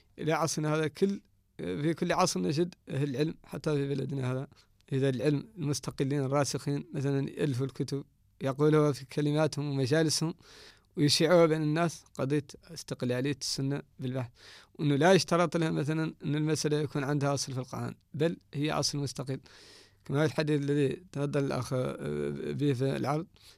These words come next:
آه، الحديث في سنن أبي داود وغيرها، النبي صلى الله عليه وسلم أنه قال: "ألا وإني أوتيت القرآن ومثله معه، ألا وإنما حرم رسول الله مثل ما حرم الله"، كما قال صلى الله عليه وسلم.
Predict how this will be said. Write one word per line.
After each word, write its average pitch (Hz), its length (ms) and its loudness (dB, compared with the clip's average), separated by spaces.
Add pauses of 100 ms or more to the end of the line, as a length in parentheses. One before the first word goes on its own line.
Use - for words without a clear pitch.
(220)
آه، 143 280 -2
الحديث 143 640 0
في 147 80 0
سنن 143 280 0
أبي 135 160 0
داود 139 260 -2
وغيرها، 139 540 0
النبي 143 260 0
صلى 135 200 -4
الله 139 160 0
عليه 139 140 2
وسلم 135 240 -4
أنه 131 220 -2
قال: 143 380 -4
"ألا 139 140 2
وإني 143 380 0
أوتيت 151 460 -2
القرآن 143 420 -4
ومثله 151 500 -2
معه، 123 320 -4 (800)
ألا 139 120 2
وإنما 156 440 0
حرم 147 320 -2
رسول 147 360 -2
الله 151 360 -2 (220)
مثل 139 140 -8
ما 147 160 -2
حرم 139 280 -4
الله"، 127 220 -4 (340)
كما 143 140 -2
قال 139 240 -2
صلى - 80 -10
الله 135 120 -4
عليه 127 100 -4
وسلم. 135 280 -8